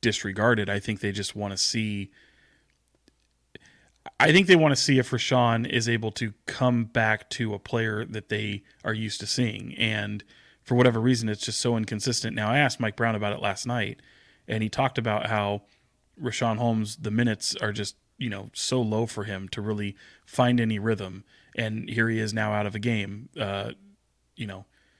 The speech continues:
an hour after I asked that question to him. So maybe another game, m-, maybe he plays Wednesday, uh, especially against a bigger lineup, bigger team. Uh, we've certainly seen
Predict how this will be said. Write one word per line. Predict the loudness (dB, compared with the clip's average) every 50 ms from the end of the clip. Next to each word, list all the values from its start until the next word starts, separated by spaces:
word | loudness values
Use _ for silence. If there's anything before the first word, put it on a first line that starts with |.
| _ _ _ _ _ -8
an | -4 -4
hour | -2 -2 0 0 -2
after | -2 -2 -2 -2
I | -2
asked | 0 -2 -4 -6
that | -6 -8 -6
question | -4 -4 -4 -4 -6 -8 -10
to | -10 -12
him. | -12 -14 -16 -18 -16
So | -10 -4 -4 -2 -2 -2 -4 -6 _ -18 -20 -20 _ _ _ _ _ _ _ _ _ _ _ _ _ _ _ _ _ _ _ _
maybe | -6 -4 -4 -2 -2 -2
another | 0 0 0 0 -2
game, | -2 -2 -2 -2 0 -2 -2 -4 -6 -6 -8 -8 -6 -2 -2
m-, | -2 0 0
maybe | 0 2 2 2
he | 0 0
plays | 0 2 2 2 2 0
Wednesday, | -2 -2 -2 -2 -2 0 0 0 0 0 -2 -4 -6 -6
uh, | -4 -4
especially | -4 -4 -4 -2 -2 -2 -2
against | -4 -4 -4 -4 -6
a | -6 -6
bigger | -4 -4 -4 -2
lineup, | -2 -2 -2 0 0 0 -2 -2 -2
bigger | -4 -4 -4 -6
team. | -4 -2 0 2 2 2 2 0 -4 -10 -20 -20 -20 _ _ -6
Uh, | -2 -2 -2 0
we've | -2 -2 -4 -2
certainly | -2 -2 0 0 0 0 0
seen | 0 2 2 2 0 -2 -4